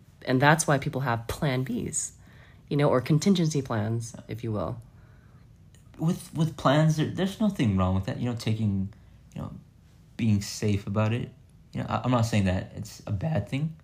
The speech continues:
Speaker 2: You always should have some type of backup plan.
Speaker 1: But that's better
Speaker 2: And
Speaker 1: said than done, right? 'Cause
Speaker 2: it,
Speaker 1: most
Speaker 2: it
Speaker 1: people
Speaker 2: is.
Speaker 1: will see it as, yeah, that's easier said than done.
Speaker 2: Yeah. Um, I always, you have to just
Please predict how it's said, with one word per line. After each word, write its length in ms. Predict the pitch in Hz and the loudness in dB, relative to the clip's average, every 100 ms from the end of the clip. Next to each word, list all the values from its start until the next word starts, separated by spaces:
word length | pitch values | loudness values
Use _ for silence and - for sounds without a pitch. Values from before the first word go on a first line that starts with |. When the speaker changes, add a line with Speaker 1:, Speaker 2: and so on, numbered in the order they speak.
| - - | -20 -4
Speaker 2:
You 160 | 127 | 0
always 320 | 127 143 135 113 | 2 2 0 -2
should 260 | - 127 | -6 0
have 220 | 110 92 | 0 0
some 160 | - 110 | -2 -4
type 100 | - 98 | -4 -4
of 80 | |
backup 320 | 87 92 95 98 | -4 -4 -4 -4
plan. 220 | 107 113 - - | -4 -4 -6 -4
Speaker 1:
But 140 | 190 | 4
that's 200 | 214 220 | 4 4
better 200 | - 185 | 4 6
Speaker 2:
And 100 | 170 | 6
Speaker 1:
said 240 | - 156 | 4 2
than 160 | 147 135 | 4 2
done, 240 | 131 120 | 2 2
right? 420 | 107 104 113 135 - | 0 0 -2 -2 0
'Cause 160 | 131 | 2
Speaker 2:
it, 40 | 156 | 6
Speaker 1:
most 160 | 156 | 6
Speaker 2:
it 100 | 151 | 6
Speaker 1:
people 140 | 107 139 | 4 4
Speaker 2:
is. 60 | |
Speaker 1:
will 100 | 127 | 2
see 240 | 123 135 120 | 0 0 -2
it 80 | - | 0
as, 420 | 107 110 113 - | 0 0 -2 -6
yeah, 340 | 156 151 147 143 | 0 2 4 4
that's 260 | 151 - - | 2 0 -6
easier 320 | - 160 143 131 | 0 2 2 0
said 240 | - 117 | 0 -2
than 160 | 117 117 | -2 -2
done. 320 | 113 110 127 | 0 0 -2
Speaker 2:
Yeah. 220 | 135 98 - - - - - - | -2 -4 -6 -18 -20 -20 -20 -12
Um, 360 | - 82 76 - - - - - - - - | -8 -6 -8 -12 -20 -20 -20 -20 -20 -20 -12
I 220 | - 139 | -8 -6
always, 680 | 139 160 170 160 - - - - - - - | -4 -2 -2 -4 -8 -16 -20 -20 -20 -20 -12
you 200 | 123 139 | -2 0
have 260 | 147 170 - | 0 -2 -4
to 140 | 143 | -2
just 360 | 107 101 92 - | 0 0 -4 -8